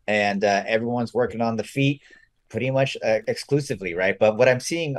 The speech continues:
a, a lot more of is also submission grappling on the feet, guys, uh, y-, you know, going for subs, dropping into leg locks. But again,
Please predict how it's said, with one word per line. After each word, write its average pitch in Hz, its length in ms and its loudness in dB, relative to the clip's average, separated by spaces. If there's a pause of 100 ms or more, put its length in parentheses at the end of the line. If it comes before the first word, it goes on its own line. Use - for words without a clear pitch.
a, 104 200 0
a 107 120 4
lot 160 280 6
more 135 260 6
of 107 340 0
is 101 500 -2 (420)
also 113 400 2
submission 107 640 -8
grappling 113 460 -2
on 117 180 0
the 117 60 -6
feet, 117 360 -6
guys, 101 480 2
uh, 95 220 2
y-, 95 320 -6
you 104 100 -8
know, 95 80 -4
going 104 200 -2
for - 100 -20
subs, 123 460 2
dropping 107 300 2
into 92 180 -4
leg 104 260 0
locks. 101 300 2
But 98 100 -8
again, 95 340 -4